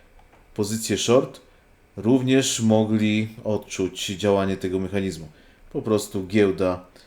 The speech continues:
mogła im zamknąć taką pozycję na poziomie,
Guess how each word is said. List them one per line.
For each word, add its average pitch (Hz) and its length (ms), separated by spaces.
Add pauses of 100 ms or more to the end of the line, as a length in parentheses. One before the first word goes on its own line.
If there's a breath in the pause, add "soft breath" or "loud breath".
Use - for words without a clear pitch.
(120 soft breath)
mogła 101 400
im 98 180
zamknąć 85 540
taką 87 340
pozycję 87 640 (1600 soft breath)
na 95 460
poziomie, 107 640